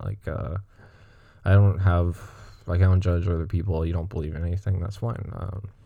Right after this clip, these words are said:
you know, just e-, each individual I've came across or, uh, even myself, like,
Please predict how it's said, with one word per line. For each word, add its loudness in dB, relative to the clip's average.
you 0
know, -4
just -4
e-, 0
each 0
individual 0
I've -8
came 4
across -4
or, -6
uh, 0
even 4
myself, -4
like, -6